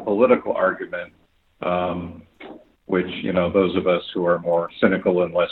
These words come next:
principled might, might point to, which is, is it better to fashion a bill, and this was the legislators' approach last year on a number of, uh, issues,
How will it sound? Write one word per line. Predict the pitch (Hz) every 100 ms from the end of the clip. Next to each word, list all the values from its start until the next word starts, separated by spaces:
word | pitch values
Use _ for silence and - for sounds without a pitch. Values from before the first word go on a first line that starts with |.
| -
principled | 104 - - 104 90
might, | 85 90 90 -
might | 107 95 92 -
point | 107 92 -
to, | 101 92 - _ -
which | 107 101 120
is, | 104 101 - _ - - _ _
is | 123 123 117
it | 117 -
better | 120 131 135 - -
to | 110
fashion | - 113 107 - 117
a | 107
bill, | - 92 87 87 85
and | 92
this | - -
was | 95 -
the |
legislators' | 95 98 95 - 101 98 95 -
approach | - - 95 92
last | 101 92 92 -
year | 92 90
on | 87
a |
number | 95 95 92 87
of, | -
uh, | 92 85 82 - -
issues, | 90 - 85